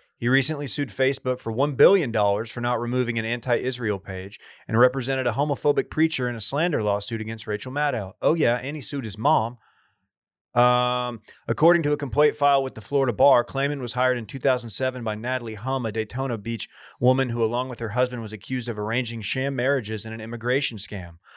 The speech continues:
Hum claimed that Klayman didn't provide any legal ser-, services for the payment.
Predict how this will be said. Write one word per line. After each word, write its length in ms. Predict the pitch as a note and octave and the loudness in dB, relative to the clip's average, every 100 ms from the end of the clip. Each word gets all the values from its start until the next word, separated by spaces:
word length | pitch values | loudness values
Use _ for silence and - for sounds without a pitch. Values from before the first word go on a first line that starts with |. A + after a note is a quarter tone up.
| - - | -20 4
Hum 180 | C#3 D3+ | 4 4
claimed 340 | - C#3+ D3 | 0 -2 -2
that 80 | C#3 | -8
Klayman 360 | - C#3 C#3+ C3+ | -4 -4 -4 -2
didn't 200 | C3+ C3 | -2 -2
provide 320 | B2 B2+ B2+ | 0 2 4
any 180 | C#3+ E3 | 2 2
legal 280 | B2+ A#2 | 0 -2
ser-, 260 | A2 A#2 A2 | -4 -4 -4
services 640 | G#2+ - A#2+ G#2+ - A#2 | -8 0 0 0 -4 -10
for 100 | - | -10
the 100 | G2+ | -12
payment. 400 | - G#2 G2 A2+ | -4 -4 -4 -8